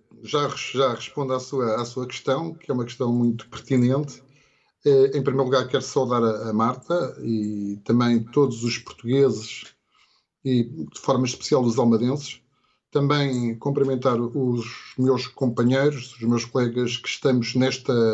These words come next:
disputa. Em primeiro lugar, e acredito que todos nós tínhamos por objetivo o melhor para a Almada.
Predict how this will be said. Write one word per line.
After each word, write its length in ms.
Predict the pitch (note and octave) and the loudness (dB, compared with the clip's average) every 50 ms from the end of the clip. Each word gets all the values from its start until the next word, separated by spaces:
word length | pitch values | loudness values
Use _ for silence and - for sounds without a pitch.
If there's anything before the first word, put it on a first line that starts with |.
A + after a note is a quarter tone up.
| G#2+ G#2 G2 G2 G2 F#2 - | 0 0 -2 -4 -6 -8 -8
disputa. 680 | - - - - E3 D#3+ D#3+ E3 C3 A2+ G#2 G#2+ - _ _ _ _ _ _ _ _ _ _ _ _ - - | -10 -10 -4 0 0 0 2 2 -2 -2 -2 -4 -10 _ _ _ _ _ _ _ _ _ _ _ _ -2 -2
Em 100 | E3+ E3 | 0 2
primeiro 240 | D#3+ D#3+ E3 D#3 | 2 2 2 2
lugar, 400 | D3+ D3 D3 D3 C#3 C3 B2+ - - | 2 2 2 2 2 0 -2 -8 -8
e 200 | C#3+ C3 B2+ C3+ | -8 -4 -2 -2
acredito 1080 | C3+ C3+ - D3+ C3 B2+ D3 D3 C#3+ C#3 - - C#3+ C3+ B2+ B2 B2 C3 C#3 C#3 C#3 - - | -2 -2 -2 -4 -2 -2 -2 -4 -4 -4 -6 -6 -4 -4 -4 -4 -6 -8 -10 -12 -14 -14 -12
que 80 | - | -2
todos 280 | - E3 D3 - - - | 0 0 0 0 -2 -4
nós 380 | D3+ C#3+ C#3+ C#3+ C#3 C#3+ - - C#3 - _ | -2 -2 0 -2 -4 -6 -10 -16 -18 -16 _
tínhamos 400 | - D3 C#3+ C3+ C3 A#2 - - | -2 0 0 0 0 -4 -6 -10
por 560 | - _ - C#3+ C#3+ C3 C3+ C3 B2 A2 - - _ - | -12 _ -6 -4 -2 -2 0 -2 -2 -2 -6 -12 _ -2
objetivo 680 | - C3+ A#2 A#2+ - D3 C3+ B2+ - D3 D3 C3+ C3 C3+ | 0 0 0 0 0 -2 -2 -2 -2 -4 -4 -4 -2 -2
o 20 | |
melhor 280 | C3 C3 C3+ C3 B2+ A2+ | 0 2 2 2 2 0
para 180 | A2 C3 B2 A#2+ | 0 -2 0 2
a 20 | |
Almada. 560 | A2+ A2 A2 G#2+ F#2+ F2+ E2+ F#2 F2+ F2 - | 2 0 0 -2 -6 -8 -8 -10 -12 -12 -14